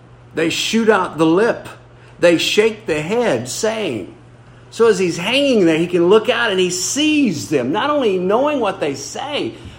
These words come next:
but he sees their reaction, their facial reactions, their body language, as he says. And it's not one of embracing him, it's one of rejection. It's one of mocking and scorning.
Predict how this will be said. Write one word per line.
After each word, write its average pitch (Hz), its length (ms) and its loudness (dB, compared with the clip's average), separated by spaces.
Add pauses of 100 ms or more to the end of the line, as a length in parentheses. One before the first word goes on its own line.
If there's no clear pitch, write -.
(120)
but 214 120 0
he 196 100 -2
sees 254 500 -2
their 185 180 4
reaction, 180 520 -2
their 165 140 2
facial 233 460 0
reactions, 151 640 -2 (600)
their 170 120 6
body 208 440 4
language, 196 720 4
as 113 180 -6
he 98 120 -10
says. 92 320 -14 (2000)
And 196 100 -2
it's 208 160 0
not 240 240 4
one 202 180 4
of 165 200 4
embracing 151 720 2
him, 117 260 -6
it's 127 160 -10
one 185 200 -2
of 165 100 -6
rejection. 123 680 -4 (300)
It's - 100 -14
one 185 160 4
of 127 100 4
mocking 117 600 0
and 110 120 -2
scorning. 196 600 -2